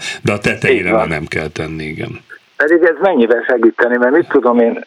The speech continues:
Speaker 1: Egyetlen.
Speaker 2: személyautóval is jövök igazából, bontatványmal mögöttem, de az autó nagyobb, és valaki ne, azt hiszi, hogy csak egy személyautó, és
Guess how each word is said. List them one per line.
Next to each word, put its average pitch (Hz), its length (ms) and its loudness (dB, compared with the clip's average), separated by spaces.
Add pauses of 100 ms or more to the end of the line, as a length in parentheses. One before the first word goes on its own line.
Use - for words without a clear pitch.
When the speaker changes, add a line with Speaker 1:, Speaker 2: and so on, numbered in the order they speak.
(120)
Speaker 1:
Egyetlen. - 380 -4
Speaker 2:
személyautóval 123 800 2
is 104 220 0
jövök 110 340 4
igazából, 143 840 2 (520)
bontatványmal 117 800 2
mögöttem, 135 580 2
de 135 100 4
az 123 80 2
autó 120 420 2
nagyobb, 117 420 4 (100)
és - 180 2
valaki 147 580 2 (560)
ne, 131 200 4
azt - 240 0
hiszi, 117 200 0
hogy 113 80 2
csak - 200 -2
egy - 160 -2
személyautó, 160 560 4
és - 180 0